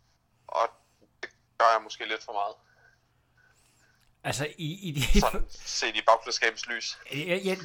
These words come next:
Speaker 2: det er, altså, det er sådan, jeg sidder og venter på, split efter split, så ser jeg, nu må, nu må det snart, altså, nu må de snart hente ham. Men du øger og øger og øger, og jeg tror først, at det er efter halvfjerds kilometer, at, øh, en vis von Berg,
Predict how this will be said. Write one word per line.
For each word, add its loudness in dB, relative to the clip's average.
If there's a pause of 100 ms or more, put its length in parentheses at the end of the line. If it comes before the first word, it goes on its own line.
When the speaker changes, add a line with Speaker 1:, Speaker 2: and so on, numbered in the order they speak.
Speaker 2:
det 4
er, 8
altså, 4
det -6
er -2
sådan, 2
jeg 4
sidder 6
og 4
venter 4
på, 2
split 2
efter 2
split, 4
så -4
ser 0
jeg, 6
nu 6
må, 6
nu 2
må 6
det 2
snart, 4
altså, -4
nu 0
må 2
de 0
snart 4
hente 0
ham. 0 (300)
Men 2
du 0
øger 8
og 4
øger 4
og 4
øger, 4
og 2
jeg 0
tror 0
først, 0
at -4
det 0
er 4 (380)
efter 0
halvfjerds 2
kilometer, 2
at, -2
øh, 0
en 0
vis 0
von 2
Berg, 4